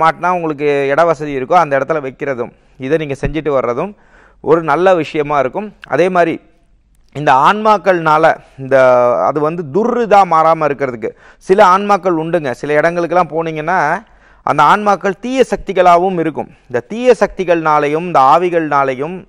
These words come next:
அந்த ஆன்மாக்கள்னாலையும் தொந்தரவுகள் வராம இருக்கிறதுக்கும் சில பிரயோகங்கள் உண்டு. ஒருவேளை அந்த ஆவிகள்னாலையோ, இந்த ஆன்மாக்கள்னாலையோ சில பேர் வந்து பாதிக்கப்பட்டிருந்தாலோ,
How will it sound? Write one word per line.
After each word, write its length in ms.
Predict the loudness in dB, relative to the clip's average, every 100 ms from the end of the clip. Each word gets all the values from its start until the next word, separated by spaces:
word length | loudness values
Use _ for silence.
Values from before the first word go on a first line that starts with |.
| -6
அந்த 320 | -4 0 2
ஆன்மாக்கள்னாலையும் 880 | 2 0 -4 -4 -4 -4 -4 -8 -6
தொந்தரவுகள் 640 | -6 0 2 2 2 2
வராம 400 | 4 4 4 2
இருக்கிறதுக்கும் 540 | -2 -2 -6 -8 -10 -8
சில 180 | -6 -4
பிரயோகங்கள் 540 | -2 2 0 -2 -8 -10
உண்டு. 380 | -8 -8 -10 _ _ -20 _
ஒருவேளை 480 | -2 2 4 4 4
அந்த 200 | 2 2
ஆவிகள்னாலையோ, 1120 | 2 4 4 2 0 0 -2 -2 0 0 -2 -4 -14
இந்த 140 | 0 2
ஆன்மாக்கள்னாலையோ 1200 | 4 2 0 -2 -2 -4 -2 -2 -2 0 0 -2 -8 _ _
சில 220 | -4 -2
பேர் 200 | 0 0
வந்து 200 | 0 -4
பாதிக்கப்பட்டிருந்தாலோ, 1300 | 0 2 2 0 -4 -6 -8 -6 -2 0 2 0